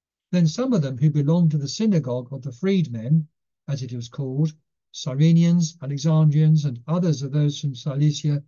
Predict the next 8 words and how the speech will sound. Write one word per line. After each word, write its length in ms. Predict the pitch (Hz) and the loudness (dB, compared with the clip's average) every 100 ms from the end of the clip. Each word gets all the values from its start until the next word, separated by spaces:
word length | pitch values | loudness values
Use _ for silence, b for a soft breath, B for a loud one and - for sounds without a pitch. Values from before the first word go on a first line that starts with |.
| _ | _
and 100 | 147 | -4
Asia, 500 | 151 156 151 131 110 120 _ _ _ _ | 2 2 0 -8 -12 -18 _ _ _ _
stood 320 | - - 226 | -12 -4 0
up 240 | 214 131 156 | 0 0 0
and 100 | 151 | 0
argued 400 | 160 214 190 147 | 0 0 0 0
with 160 | 131 | -4
Stephen, 560 | - - 131 110 98 | -6 -4 -4 -6 -12